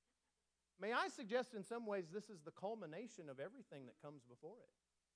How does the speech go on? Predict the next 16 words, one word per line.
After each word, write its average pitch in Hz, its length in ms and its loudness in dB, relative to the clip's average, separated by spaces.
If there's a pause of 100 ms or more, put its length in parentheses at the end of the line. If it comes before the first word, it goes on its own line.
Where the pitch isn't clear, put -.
(400)
Your 269 260 8
parenting 196 680 0
impacts 175 560 -6
the - 380 -20
church, - 580 -2 (800)
and 120 80 -20
your 220 180 0
impact, 175 480 -4
your 185 120 -2
parenting 170 520 -6
impacts 139 680 -4 (240)
the 110 80 -12
world. 110 420 -2 (640)
This 262 200 4
is 208 100 -2
coming 208 420 4